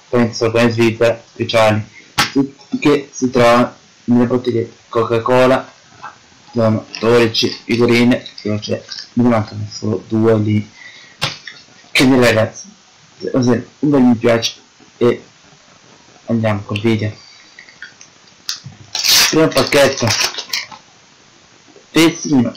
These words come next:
c'è già Vestager, c'è già Shaqiri, l'ho appena trovato. Lo stemma della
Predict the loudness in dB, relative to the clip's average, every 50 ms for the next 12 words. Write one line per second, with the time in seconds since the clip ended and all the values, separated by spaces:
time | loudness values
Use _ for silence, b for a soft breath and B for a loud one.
0 | -12 -18 -12 -8 -4 -2 0 0 -2 -2 -6 -18 _ _ _ _ _ _ _ _
1 | _ -2 0 0 0 0 -2 -2 -2 0 0 0 -2 -2 -6 -16 _ -10 -8 -4
2 | -2 -2 -4 -4 -8 _ _ -10 -8 -8 -6 -2 2 2 2 0 -2 -8 _ -10
3 | -10 -8 -6 -4 -4 -4 -4 -2 0 2 2 2 2 -2 -6 -12 -12 -14 _ _
4 | _ _ _ _ _ _ _ _ _ _ _ _ _ _ _ _ _ _ -18 -14
5 | -12 -12 -8 -4 -2 0 2 2 2 2 2 0 0